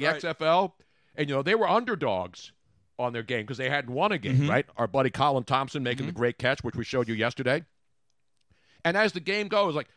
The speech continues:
Speaker 2: if you're a dog, they show, like, the live line movement on
Speaker 1: Yep.
Speaker 2: the games, too, which is great.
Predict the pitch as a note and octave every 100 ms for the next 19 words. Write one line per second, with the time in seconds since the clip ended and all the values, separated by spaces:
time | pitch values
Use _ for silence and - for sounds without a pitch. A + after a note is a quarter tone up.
0 | _ - E3+ A#3+ G3+ B2 D3 D#3 F#3+ F#3+
1 | - _ _ _ _ _ - F#3 - A3
2 | G3 E3 D3 C#3+ D#3+ F3 F#3 C#3+ D#3 F#3
3 | G3+ B2 G#2+ D2+ - D#3+ G3+ G#3 A#2+ A2
4 | G2 C#3 A#2 - G2 A2+ G3+ A#3+ -